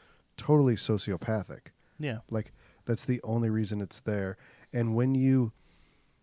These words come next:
Speaker 1: watch it and you're, com-, I don't wanna say you're completely on Otis' side the whole time, but when you put yourself in his wheelhouse, like, he's funny throughout the whole movie, man. Like, when he's screwing with people,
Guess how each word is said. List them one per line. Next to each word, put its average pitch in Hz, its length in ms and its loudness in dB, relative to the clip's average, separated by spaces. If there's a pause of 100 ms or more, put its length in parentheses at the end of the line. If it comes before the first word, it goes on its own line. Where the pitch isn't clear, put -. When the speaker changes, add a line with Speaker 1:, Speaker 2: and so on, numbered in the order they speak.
(300)
Speaker 1:
watch 110 540 0
it 123 160 0 (140)
and 117 180 0
you're, 104 220 0
com-, 104 240 -6 (420)
I - 40 -16
don't 113 100 -4
wanna 107 100 -2
say 117 160 -4
you're 104 140 -2
completely 107 500 -4
on 98 140 -2
Otis' 101 480 -6
side 101 320 -2
the 101 80 -8
whole 107 160 -6
time, 107 480 -4 (160)
but 120 100 -2
when 110 220 -2
you 104 120 -2
put - 300 -6
yourself 107 400 -4
in 95 200 -6
his 120 540 -4
wheelhouse, 151 600 -2 (440)
like, 127 120 0
he's 220 200 -2
funny 131 300 2
throughout 110 360 0
the 95 80 -6
whole 123 240 2
movie, 107 340 2
man. 101 320 -2
Like, 104 180 -4
when 107 100 -2
he's 123 180 0
screwing 127 340 0
with 131 100 0
people, 165 460 -2